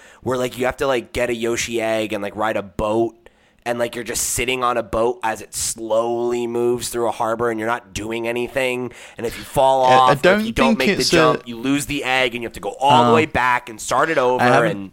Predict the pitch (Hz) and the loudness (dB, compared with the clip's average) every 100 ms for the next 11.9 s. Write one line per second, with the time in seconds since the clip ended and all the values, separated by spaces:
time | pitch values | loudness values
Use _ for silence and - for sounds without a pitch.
0 | _ 139 147 185 170 170 151 135 131 143 | _ 0 2 2 2 2 2 2 2 4
1 | - 117 90 107 104 110 104 104 113 104 | 2 0 2 0 2 0 0 -2 -2 -2
2 | 107 - 110 101 90 - 107 - - 220 | -4 -4 -2 0 -2 -6 -8 -4 0 0
3 | 214 202 185 180 160 139 120 117 123 117 | 0 0 0 0 2 2 0 2 2 2
4 | 107 - 113 - 120 110 107 - 95 95 | 2 0 0 0 0 0 -2 -2 -2 -4
5 | - - - - 104 117 104 104 101 - | -10 -20 -18 -14 -2 0 0 0 0 2
6 | 107 101 101 113 104 104 - 110 - 95 | 2 2 0 -6 -6 -4 -2 -2 -2 -4
7 | - 87 87 82 90 - 98 90 - - | -2 -2 -2 -4 -6 -6 -6 -6 -6 -6
8 | - - 55 - - - - - - - | -6 -6 -6 -8 -10 -18 -12 -12 -14 -18
9 | - - - - - - - 135 233 147 | -14 -14 -14 -12 -12 -6 2 4 4 2
10 | 127 135 120 - 117 95 90 - 113 120 | 2 2 2 0 2 2 0 0 0 0
11 | 120 165 - 120 240 120 120 120 | 0 0 2 2 4 4 6 4